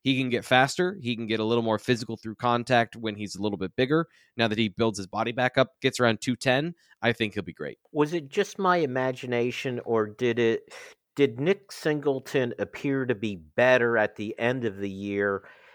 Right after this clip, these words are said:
Speaker 2: at that short yardage situation where it's third and two, and instead of waiting and trying to hit a home run, he realized, "I need to get three yards and get a first down"?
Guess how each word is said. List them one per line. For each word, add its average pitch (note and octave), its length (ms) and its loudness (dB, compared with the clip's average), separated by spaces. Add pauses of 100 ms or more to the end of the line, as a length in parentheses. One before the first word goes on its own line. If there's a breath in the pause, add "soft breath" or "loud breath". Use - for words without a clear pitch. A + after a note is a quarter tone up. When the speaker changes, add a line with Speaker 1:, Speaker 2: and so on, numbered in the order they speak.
(200 loud breath)
Speaker 2:
at A2+ 220 2
that G#2 200 0
short C#3+ 360 -2
yardage A#2+ 460 4
situation G#2 920 -4
where G2+ 360 0 (360 loud breath)
it's A#2+ 280 2
third C3+ 520 6
and A2 220 0
two, A#2 540 4 (220 soft breath)
and G#2+ 120 -4
instead B2 380 4
of A#2 100 2
waiting B2 420 4
and G#2+ 100 -6
trying A#2 300 0
to A2+ 80 0
hit A2+ 200 2
a G#2+ 60 4
home A2+ 320 -2
run, G#2+ 400 2 (560)
he B2 320 0
realized, A#2 760 2
"I A#2+ 140 4
need A#2 320 -2
to A2+ 80 -10
get G#2+ 280 2
three A2 200 -4
yards G2 420 0
and F#2+ 100 -12
get F#2+ 140 -2
a E2+ 60 -6
first - 360 -10
down"? D#2+ 280 -8